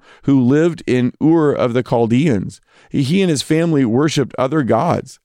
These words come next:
There, God met him and called Abraham to follow him. Then Stephen tells about Joseph and how God was in Egypt. First, he had saved his people from famine,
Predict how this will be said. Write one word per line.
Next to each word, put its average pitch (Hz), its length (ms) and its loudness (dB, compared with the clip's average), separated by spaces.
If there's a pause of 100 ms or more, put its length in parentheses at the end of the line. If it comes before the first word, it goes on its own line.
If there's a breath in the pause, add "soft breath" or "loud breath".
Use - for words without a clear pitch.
(340 soft breath)
There, 123 580 0 (100)
God 143 340 0
met 127 360 2
him 110 520 -2
and 107 140 -4
called 156 480 -2 (240)
Abraham 113 560 0 (240 soft breath)
to - 80 -10
follow 156 440 -2
him. 95 120 -8 (720 loud breath)
Then 185 340 0
Stephen 175 320 0
tells 135 240 0
about 127 220 0
Joseph 135 580 -2 (180 soft breath)
and 113 120 -2
how 147 140 0
God 131 360 2
was 127 260 0
in 135 260 0
Egypt. 180 540 -4 (360 soft breath)
First, 180 380 0
he 156 180 0
had 120 120 0
saved 143 340 0
his 135 120 0
people 127 320 -2
from 104 180 -2
famine, 123 540 -2